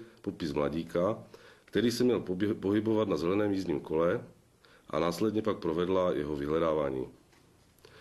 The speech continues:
Po chvíli byl mladík odpovídající popisu spatřen na ulici Karla Čapka. Jelikož však nebyl schopen prokázat svou totožnost a byl podezřelý z protiprávního jednání, byl předveden na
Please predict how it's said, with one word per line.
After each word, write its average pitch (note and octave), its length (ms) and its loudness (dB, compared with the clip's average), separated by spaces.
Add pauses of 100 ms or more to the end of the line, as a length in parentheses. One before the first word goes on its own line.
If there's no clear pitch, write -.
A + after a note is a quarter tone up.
(120)
Po - 100 -2
chvíli B2 340 2
byl A#2 140 2
mladík G#2 460 0
odpovídající G2+ 680 0
popisu - 460 -6
spatřen F#2 400 0
na F#2+ 80 4
ulici E2+ 360 -2
Karla D2+ 260 0
Čapka. F#2+ 600 0 (440)
Jelikož A#2+ 340 2
však G#2 180 0
nebyl A2+ 240 2
schopen F#2+ 340 -2
prokázat F#2 480 0
svou D#2 180 -4 (180)
totožnost F2+ 640 0 (280)
a - 80 -2
byl F#2 320 0 (120)
podezřelý G2 460 0
z C#2+ 60 -6
protiprávního F2 680 0
jednání, D#2+ 580 2 (460)
byl E2+ 100 -2
předveden F#2+ 540 0
na C#2 240 0